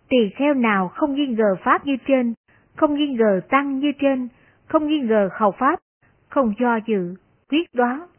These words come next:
tịnh tín. Này các tỳ kheo, tỳ kheo nào không nghi ngờ học pháp, không do dự, quyết đoán, tịnh tín, thời tâm vị ấy hướng về diệt tâm, chuyên chú,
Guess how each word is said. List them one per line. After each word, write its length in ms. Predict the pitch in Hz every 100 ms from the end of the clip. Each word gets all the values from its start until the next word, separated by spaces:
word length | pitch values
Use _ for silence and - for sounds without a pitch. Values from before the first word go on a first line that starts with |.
| _ -
tịnh 280 | 202 180 175
tín. 240 | 233 285 392 _ _ _ _ _ _ _ _ _ -
Này 320 | 208 220 185
các 140 | - -
tỳ 200 | 214 175
kheo, 300 | 240 233 220 - _ _ _
tỳ 200 | 262 233 202
kheo 140 | 294
nào 280 | 262 226 196
không 220 | - 302
nghi 160 | 285 262
ngờ 240 | 220 202 175
học 180 | 196 180
pháp, 220 | 262 359 - _ _ _
không 260 | - 247 233
do 140 | 254 226
dự, 300 | 233 185 180 - -
quyết 220 | 330 -
đoán, 300 | 247 254 349 _ _ -
tịnh 220 | 202 175 -
tín, 260 | 226 339 403 _ _ _ _ _
thời 160 | 254 202
tâm 220 | 302 311 247
vị 120 | 214
ấy 300 | 196 220 339 - _ _
hướng 240 | 277 349 302
về 120 | 233 190
diệt 260 | 196 170 -
tâm, 280 | 254 254 233 - _ _ _
chuyên 280 | 294 285 247
chú, 260 | 262 262 330